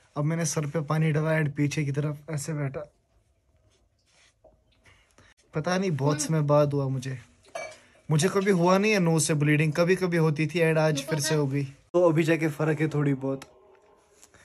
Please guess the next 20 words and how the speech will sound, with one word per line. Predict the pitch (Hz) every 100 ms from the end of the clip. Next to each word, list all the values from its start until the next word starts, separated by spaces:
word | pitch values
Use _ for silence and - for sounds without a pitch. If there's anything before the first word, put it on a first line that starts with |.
| _ _ _
क्या | 135
ही | 139
कर | - 135
सकते | - 139 131
हैं, | 135
होता | 131 139 143
रहता | 139 139 143
है। | 147 - - - - - -
अभी | 185 202
आएगा | 190 185
मजा | 190 165 156 180
मैच | 170 160 165 151
देखने | 170 139 156
में, | 165 -
क्योंकि | 202 247
दोस्तों | 254 269 - 247
आज | 202 185
ये | 190
स्पेशल | - 190 185 247 220
मैच | 196 202